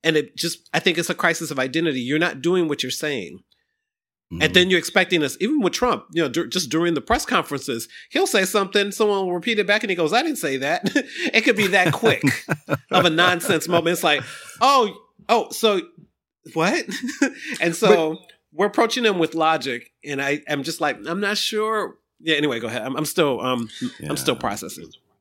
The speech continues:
Speaker 3: So do you think then, Stephen, that the crisis of identity is a crisis that comes out of, so there are two, there are two ways I, I think I can think about this now. Is it, is it a
Speaker 1: Mm.
Speaker 3: crisis that comes out of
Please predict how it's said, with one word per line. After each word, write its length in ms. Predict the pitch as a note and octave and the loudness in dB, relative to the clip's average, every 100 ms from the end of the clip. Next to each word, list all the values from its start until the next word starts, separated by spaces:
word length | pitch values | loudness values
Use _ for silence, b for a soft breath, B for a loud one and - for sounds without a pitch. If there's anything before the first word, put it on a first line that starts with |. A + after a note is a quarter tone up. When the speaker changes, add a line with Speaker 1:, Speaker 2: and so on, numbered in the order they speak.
| _ _ _ - | _ _ _ -4
Speaker 3:
So 260 | - D#3+ | 4 4
do 140 | C#3+ D3+ | 4 0
you 140 | D#3+ | 2
think 260 | D#3+ D#3 B2+ | 2 0 2
then, 220 | B2+ A#2+ | 2 2
Stephen, 400 | - B2 A2 G#2+ | 0 0 2 2
that 120 | F#2+ | 0
the 80 | G2 | -4
crisis 540 | - G#2+ G#2 A#2 G#2 | -4 -2 -2 -2 -4
of 80 | G2 | -2
identity 640 | F#2+ F#2+ F#2+ F#2+ F#2 F2+ G2+ | -2 -2 -2 -2 -4 -6 -8
is 180 | G2 G2 | -8 -8
a 80 | F2 | -8
crisis 720 | - - A#2+ B2 - G#2+ - | -10 -4 -2 -2 0 -4 -2
that 200 | F#2+ - | -6 -6
comes 480 | - B2 A#2+ A#2 G#2+ | -8 -4 -2 -4 -4
out 240 | - G2+ F#2+ | -6 -6 -4
of, 260 | F2+ F2 - b b b b _ _ _ _ _ _ _ - | -6 -10 -18 b b b b _ _ _ _ _ _ _ 0
so 140 | D#3 | 2
there 100 | C#3 | 2
are 20 | |
two, 300 | C3+ - E3+ E3 | 0 4 4 6
there 120 | D#3+ | 4
are 40 | |
two 160 | D3+ F3+ | 4 4
ways 200 | D3 A#2 | 4 4
I, 160 | A2 - | 0 0
I 120 | B2+ | -2
think 200 | A#2+ A#2 | 0 -2
I 60 | G#2 | -2
can 160 | G2+ | -4
think 160 | G2 G2 | -4 -8
about 220 | - C#3+ | -8 -10
this 180 | D3 - | -10 -12
now. 280 | D#3 C3+ - - | -10 -10 -12 -12
Is 100 | G#2+ | -6
it, 100 | A#2 | -4
is 120 | B2 | -2
it 140 | B2 | -2
a 20 | D3 | -2
Speaker 1:
Mm. 120 | C#3 | 2
Speaker 3:
crisis 320 | E3+ G3 A#2 | 2 2 0
that 120 | C#3+ - | -2 0
comes 280 | C#3 B2+ A#2 | -2 0 2
out 200 | A2 G#2 | 0 0
of 240 | G2 F#2+ | -4 -8